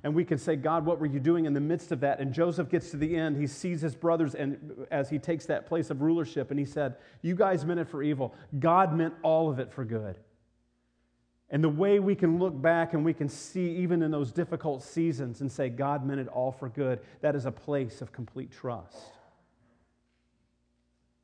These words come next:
Do we trust God? Is God really in control? Is he really sovereign? Steve then preached, uh, a part of his topic was being right with God and with people.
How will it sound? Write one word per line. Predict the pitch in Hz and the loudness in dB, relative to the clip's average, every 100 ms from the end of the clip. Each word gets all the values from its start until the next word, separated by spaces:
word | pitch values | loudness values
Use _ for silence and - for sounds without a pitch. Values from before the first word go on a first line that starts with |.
| _ _ _ _ _ _ _ _ _ _ _ _ _ _ _ _ _ _ - | _ _ _ _ _ _ _ _ _ _ _ _ _ _ _ _ _ _ -4
Do | 135 | 0
we | 139 | 0
trust | - 147 127 - | -4 -6 -6 -6
God? | 117 104 98 - _ - | -6 -6 -10 -16 _ -4
Is | 127 117 | -4 0
God | 139 139 135 123 | -2 -2 -4 -2
really | 139 143 139 | 0 0 -2
in | 131 | -4
control? | 135 117 - 120 113 95 - _ _ - | -6 -10 -6 -6 -6 -10 -18 _ _ -8
Is | 131 131 | -8 -6
he | 147 | -6
really | 131 131 123 | -2 -2 -4
sovereign? | - 131 117 117 90 95 98 _ _ _ _ _ _ _ _ _ _ _ _ _ _ _ _ _ _ | -6 -6 -6 -6 -10 -16 -20 _ _ _ _ _ _ _ _ _ _ _ _ _ _ _ _ _ _
Steve | - - 156 | -12 -2 0
then | 139 147 | 2 0
preached, | 143 147 143 - - | 0 -2 -2 -4 -8
uh, | - - - - 160 156 | -8 -10 -12 -10 -8 -8
a | 143 | -8
part | - 160 | -2 -2
of | 135 | 0
his | 151 - | -4 -6
topic | - 147 143 131 | -4 -4 -4 -4
was | 123 | -4
being | 151 151 127 | 0 2 2
right | 127 139 151 135 | 0 -2 -2 -4
with | 123 120 | -8 -4
God | 127 135 135 135 | -2 -2 -4 -6
and | 127 131 | -6 -6
with | 120 - | -6 -10
people. | - 139 135 92 | -8 -8 -8 -18